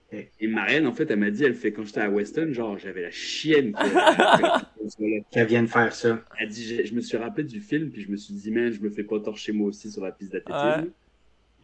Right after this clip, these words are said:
Speaker 3: C'est
Speaker 2: Puis elle
Speaker 3: bien,
Speaker 2: m'a dit ça,
Speaker 3: c'est
Speaker 2: le T B, et puis le T B, c'était pareil, elle était genre, man, je, je regardais parce que je voulais pas me faire dépasser par quelqu'un derrière moi, là.
Speaker 3: Non, mais tu veux jamais que ça t'arrive,
Speaker 1: Ouais.
Speaker 3: parce que sinon, imagine toutes les, les...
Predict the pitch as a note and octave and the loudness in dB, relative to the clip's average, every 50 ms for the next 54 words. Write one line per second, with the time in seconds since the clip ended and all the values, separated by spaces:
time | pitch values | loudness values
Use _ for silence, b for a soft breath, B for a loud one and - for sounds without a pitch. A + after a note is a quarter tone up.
0 | _ _ _ _ _ _ - - F#3 F#3+ G3 G3+ G3 E3+ D3+ D3 D#3+ G3 - - | _ _ _ _ _ _ -8 -4 -2 -2 0 0 2 2 2 0 -2 -2 0 0
1 | E3+ - - - D#3+ D3 C#3 A#2+ A2+ C3+ C#3+ D3 - - - - G#2 A#2 A#2 A#2 | 0 0 0 -2 -4 -2 0 0 2 2 0 0 -2 -8 -10 -6 0 2 2 4
2 | G#2+ A2+ B2 A#2+ B2 C#3+ C#3+ - C3+ G#2+ C3 A#2 A#2+ C3+ B2 G2 G2 - G#2+ G2+ | 6 6 6 6 6 4 4 2 0 2 2 0 0 -2 -2 -2 -4 -4 -4 -2
3 | A2 G#2 G2+ G#2 A2 A#2 A#2 A2+ G#2+ G#2 G#2 - _ _ _ _ _ _ _ _ | -2 -2 -2 -2 -2 -2 -2 -4 -6 -10 -12 -18 _ _ _ _ _ _ _ _
4 | _ _ _ _ _ _ _ _ - - F#2+ A2 A2+ A2+ A2+ A#2 B2 B2 A2+ G#2+ | _ _ _ _ _ _ _ _ -16 -8 -6 -4 -2 -2 0 2 2 2 2 -2
5 | - A2+ G#2 G2+ G#2+ G#2+ G#2 A#2 A2 G#2+ G#2 A2+ G#2+ A2 G#2+ G#2+ A2 G#2 - B2 | -6 -8 -6 -4 -4 -4 -4 -4 -4 -4 -4 -4 -4 -4 -2 -4 -4 -6 -6 -8
6 | A2 G#2+ G#2 - G#2 G2 - A2+ G#2+ G#2+ G2 F#2+ F#2+ G2+ G#2 G#2+ G#2+ G#2+ G#2+ A2 | -8 -8 -10 -12 -14 -12 -8 -6 -4 -4 -4 -6 -6 -4 -2 -2 -2 -4 -6 -8
7 | _ _ _ _ _ _ _ _ _ - - F3+ F3+ E3+ D#3 D#3 - C#3+ D3+ C#3+ | _ _ _ _ _ _ _ _ _ -12 -6 -4 -2 -2 -4 -4 -4 -4 -4 -2
8 | D3+ D#3+ D#3 F#3 A3 - - D#3+ - - C#3 B2+ B2+ C#3 E3+ F#3 F#3 - - C3+ | 0 0 0 0 -2 -2 -2 -4 -2 0 0 0 0 0 -2 -4 -4 -4 -2 -4
9 | B2+ - - - - D3 E3 F3 E3 - - - - B2 C3 B2+ B2+ B2+ B2+ D3+ | -4 -4 -6 -8 -8 -8 -8 -8 -8 -10 -14 -14 -10 -6 -4 -2 -2 -2 -4 -6
10 | D#3+ D#3 - - - D3+ C#3 B2+ A#2+ A2+ A2 A2 b b b b b b b b | -10 -12 -14 -16 -12 -8 -6 -4 -4 -4 -6 -8 b b b b b b b b
11 | b _ _ _ _ _ _ _ _ - A2 A#2 B2 A#2+ A#2 A2+ A2+ A2 F#2+ - | b _ _ _ _ _ _ _ _ -12 -8 -6 -6 -4 -4 -6 -6 -8 -10 -12
12 | G1+ | -14